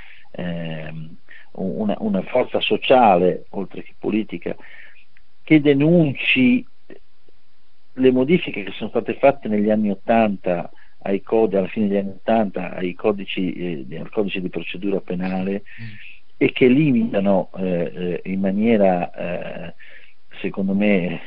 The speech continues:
Speaker 1: <laughs> ehm, eh, ad arte, ecco, che limitano ad arte le possibilità di svolgere, eh, di svolgere determinate inchieste, determinate indagini,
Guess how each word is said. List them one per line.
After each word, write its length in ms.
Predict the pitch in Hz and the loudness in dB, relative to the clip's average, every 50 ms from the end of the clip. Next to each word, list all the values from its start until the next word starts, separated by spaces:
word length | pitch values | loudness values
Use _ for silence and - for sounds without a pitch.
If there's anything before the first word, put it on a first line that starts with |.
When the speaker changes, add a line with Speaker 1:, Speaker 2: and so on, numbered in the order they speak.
| - | -12
Speaker 1:
<laughs> 720 | - 196 - 85 - - - 170 - - - - 185 - - - - - - - - - - - - | -12 -10 -10 -10 -10 -12 -12 -12 -12 -12 -10 -8 -8 -8 -10 -12 -12 -14 -14 -14 -12 -12 -12 -12 -10
ehm, 580 | - - 85 87 87 82 80 80 80 78 78 73 - - - 80 - - - - - - - - - - - - - | -8 -4 -2 -2 -2 -2 -4 -6 -8 -8 -10 -10 -10 -10 -10 -12 -12 -12 -12 -12 -12 -12 -12 -12 -12 -12 -12 -12 -12
eh, 360 | - - - - - - - - - - - - - - - - | -12 -12 -10 -10 -10 -10 -10 -10 -12 -12 -12 -12 -12 -12 -10 -2
ad 140 | - 107 101 | 0 6 8
arte, 600 | 117 117 104 92 92 - - - 110 117 127 120 - - | 10 10 10 8 4 2 2 4 6 6 6 4 0 -6
ecco, 340 | - 107 98 - - - 87 - | -6 -6 -6 -6 -8 -10 -10 -2
che 120 | - 101 | -2 2
limitano 540 | 104 120 113 101 92 85 - 95 92 98 107 | 4 4 4 4 2 2 2 2 4 6 6
ad 140 | 117 120 117 | 8 8 8
arte 640 | 107 104 101 101 - - - - 117 117 123 123 - - - - - - - | 6 8 6 2 0 -4 -4 2 4 4 4 2 0 -6 -10 -10 -10 -10 -4
le 260 | - 98 104 107 101 | 0 4 4 4 4
possibilità 880 | - - 113 104 - - - 117 104 107 113 107 101 - - 113 107 110 | 2 -4 -6 -6 -6 -4 -4 -4 0 2 2 0 0 2 4 6 6 6
di 140 | 101 95 95 | 4 2 -2
svolgere, 800 | 90 95 95 98 98 95 95 87 87 92 92 85 90 90 85 - | -4 -2 2 6 6 6 6 4 2 -2 0 0 0 0 0 -4
eh, 380 | - - - 90 85 82 82 78 | -6 -8 -8 -6 -6 -6 -8 -8
di 120 | 78 82 78 | -10 -10 -10
svolgere 440 | - 92 90 90 87 82 87 80 80 | -6 -2 0 0 0 -2 -4 -8 -8
determinate 640 | 80 82 - - 87 80 80 80 80 80 80 - 82 | -10 -10 -8 -8 -8 -6 -6 -6 -6 -8 -8 -8 -10
inchieste, 560 | 82 76 76 - - 82 82 80 - - - | -10 -10 -10 -10 -10 -10 -10 -10 -10 -12 -12
determinate 580 | - - - 90 85 87 87 80 80 80 - 82 | -12 -10 -8 -8 -6 -6 -6 -8 -8 -8 -8 -8
indagini, 580 | 80 80 78 73 - - 76 80 87 80 78 | -8 -8 -8 -8 -10 -10 -10 -12 -12 -12 -12